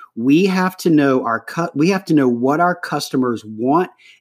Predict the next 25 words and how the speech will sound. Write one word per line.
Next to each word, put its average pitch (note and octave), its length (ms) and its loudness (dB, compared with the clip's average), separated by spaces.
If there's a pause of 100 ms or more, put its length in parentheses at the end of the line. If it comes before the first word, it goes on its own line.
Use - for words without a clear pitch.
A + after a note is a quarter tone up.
and, B2+ 180 2
more C3 180 2
importantly, B2 800 -4
what A#2 240 -10
they F2+ 120 -12
need. F2+ 360 -12 (640)
And C#3+ 100 4
the C#3+ 80 4
second C#4 380 2
question D3+ 380 2
that C3 60 4
we B2+ 100 2
have B2 160 -4
to - 120 -8
answer A#2+ 400 0
is, B2 360 0 (440)
what's G#3+ 200 2
our G4 120 6
job? C#3+ 500 0 (1200)
Well, E3 420 2 (240)
it's - 260 2
our E3+ 300 4
job D3+ 300 0
to C3+ 120 -4
serve C#3 720 0